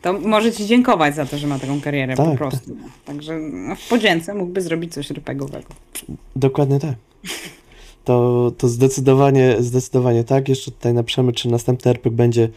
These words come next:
Speaker 2: z Dawidem Podsiadło w tytule i
Speaker 1: No, to jest to pomysł jakiś, nie powiem. Dawid wygląda na... Spotkałam go kiedyś w Gębie w Warszawie. E, rozmawialiśmy chwilę przy barze.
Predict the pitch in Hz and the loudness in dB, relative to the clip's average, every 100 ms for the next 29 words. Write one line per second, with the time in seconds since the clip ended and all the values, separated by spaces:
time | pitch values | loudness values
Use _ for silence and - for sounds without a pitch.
0 | - - _ 120 127 131 123 113 117 - | -14 -20 _ 0 2 4 2 2 0 2
1 | 135 131 123 123 127 117 135 135 127 120 | 2 4 4 2 -4 2 2 4 2 0
2 | 123 - - _ _ _ _ _ _ - | -2 -6 -16 _ _ _ _ _ _ -16
3 | - 254 _ - - - - - - 285 | -14 -14 _ -18 -16 -16 -20 -18 -2 0
4 | 539 571 - 605 539 - - 523 392 508 | 0 -4 -6 -6 -6 -12 -12 -4 2 4
5 | 453 - 165 165 135 123 135 123 123 - | 4 2 0 2 0 0 -4 -6 -8 -10
6 | 143 - _ - 247 185 139 139 170 240 | -14 -16 _ -8 -6 -6 -8 -6 0 2
7 | 294 247 247 220 208 196 190 196 190 - | 4 2 2 2 2 0 -2 -4 -8 -10
8 | 226 - 269 226 202 - 196 190 180 180 | -8 -4 -2 -2 -6 -8 -8 -10 -6 -4
9 | 175 170 170 165 143 135 143 143 139 143 | -4 -4 -4 -4 -4 -6 -6 -10 -6 -8
10 | 139 139 190 _ - - _ _ - - | -4 -6 -6 _ -20 -20 _ _ -14 -10
11 | 139 139 139 139 156 160 160 160 151 147 | -8 -6 -6 -8 -8 -6 -2 -2 -2 -4
12 | 151 - 143 135 139 - 156 143 143 135 | -10 -8 -6 -6 -6 -10 -6 -4 -4 -4
13 | 160 | -6